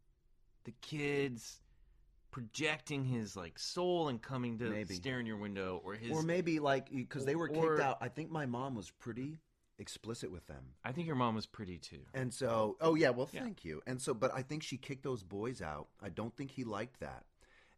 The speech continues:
Speaker 2: And so maybe he, like, sent something my way.
Speaker 1: Yeah, or, or,
Speaker 2: Or,
Speaker 1: or
Speaker 2: like,
Speaker 1: in
Speaker 2: it
Speaker 1: the, the, the short time that you guys had been goofing around with this Ouija board,
Speaker 2: Yeah.
Speaker 1: you contacted something.
Speaker 2: Yeah.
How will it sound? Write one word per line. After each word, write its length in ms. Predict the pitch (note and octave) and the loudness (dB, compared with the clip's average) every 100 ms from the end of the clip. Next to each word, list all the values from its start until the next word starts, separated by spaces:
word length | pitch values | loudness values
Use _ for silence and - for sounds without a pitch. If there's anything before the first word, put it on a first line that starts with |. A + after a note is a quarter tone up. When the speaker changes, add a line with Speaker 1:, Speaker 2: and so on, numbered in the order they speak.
| - | -8
Speaker 2:
And 160 | F#2 | -6
so 140 | - G2 | -4 -2
maybe 320 | F#2+ A2 G#2+ | 0 -2 -2
he, 160 | G#2+ A#2 | -4 -2
like, 260 | G#2 G2+ | -2 -4
sent 400 | - A2 G#2 - - | -6 -6 -6 -8 -18
something 420 | - - G2+ G2+ F#2+ | -14 -8 -6 -4 -4
my 220 | F#2 F2 | -4 -4
way. 280 | D#2 F2 A2+ | -4 -4 0
Speaker 1:
Yeah, 240 | D#3+ D3 | 2 2
or, 240 | G#2+ C#3+ D3 | 2 2 4
or, 280 | - C#3 C#3 | 2 2 2
Speaker 2:
Or, 120 | A#2 G#2 | 2 4
Speaker 1:
or 0 | |
Speaker 2:
like, 160 | D3+ | 4
Speaker 1:
in 120 | D3+ | 4
Speaker 2:
it 160 | D3 C#3 - - D#2 - - | 2 0 -4 -6 -4 -4 -10
Speaker 1:
the, 100 | B2+ | -10
the, 100 | B2+ F#3 C#3+ | -2 0 2
the 80 | |
short 360 | - - E3 D#3+ | 0 0 -4 -4
time 340 | - D3+ D3 | -4 -2 -2
that 80 | C#3 | -2
you 100 | A2 | -2
guys 240 | A#2+ B2 A2 | 0 0 0
had 140 | G#2+ | -2
been 260 | G#2+ G#2 F#2+ | -2 -2 -2
goofing 320 | A#2+ A2+ A2 | -4 -4 -2
around 300 | G#2 G#2 G2+ | 0 2 0
with 80 | F#2 | -4
this 180 | F#2 | -8
Ouija 320 | F2+ A2+ C3 F2+ | -4 -2 0 -2
board, 420 | E2+ D#2 D#2 D#2+ | -6 -6 -6 -8
Speaker 2:
Yeah. 320 | D#2+ F#2+ F2+ D#2 D2 | -4 -2 -2 -4 -10
Speaker 1:
you 80 | G2 | -10
contacted 840 | - C#3+ C#3 B2+ A2 F2 - D2+ | -2 0 0 -2 -4 -6 -8 -14
something. 500 | - F2+ E2 - E2+ | -10 -8 -8 -10 -4
Speaker 2:
Yeah. 300 | G#2 B2 A#2 | 0 0 -2